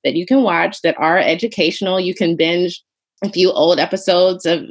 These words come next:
you know, Sesame Street, or maybe not binge, maybe you do two vintage Sesame Street episodes a day, or you're just doing Sesame Street clips on YouTube and, you know,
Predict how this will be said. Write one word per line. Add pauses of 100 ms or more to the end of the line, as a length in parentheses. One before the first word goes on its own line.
(200)
you
know,
Sesame
Street,
or
maybe
not
binge,
maybe
you
do
two
vintage
Sesame
Street
episodes
a
day,
or
you're
just
doing
Sesame
Street
clips
on
YouTube
and,
you
know,